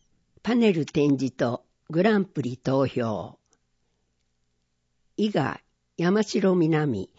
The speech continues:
東大和定住自立県内で公益的な活動をする団体の紹介パネルを六つの会場で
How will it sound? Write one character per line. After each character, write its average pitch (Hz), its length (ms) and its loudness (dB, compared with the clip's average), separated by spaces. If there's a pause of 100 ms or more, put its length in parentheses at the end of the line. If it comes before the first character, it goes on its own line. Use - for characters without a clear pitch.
(260)
東 202 500 0
大 185 120 2
和 143 140 0 (400)
定 196 200 6
住 190 220 2
自 175 220 0
立 185 340 -2
県 165 240 0
内 123 260 -4
で - 260 -8 (920)
公 196 280 4
益 196 300 0
的 165 320 0
な 127 220 0
活 160 360 -4
動 160 260 2
を 151 60 -2
す 143 240 -4
る 135 200 -4 (400)
団 170 240 0
体 165 240 -2
の 160 120 0
紹 170 280 -4
介 165 280 -4
パ 165 160 -4
ネ 143 180 -2
ル 117 180 -8
を 85 160 -12 (720)
六 214 160 4
つ - 260 -2
の 165 160 2
会 156 300 -2
場 156 260 0
で 139 360 -4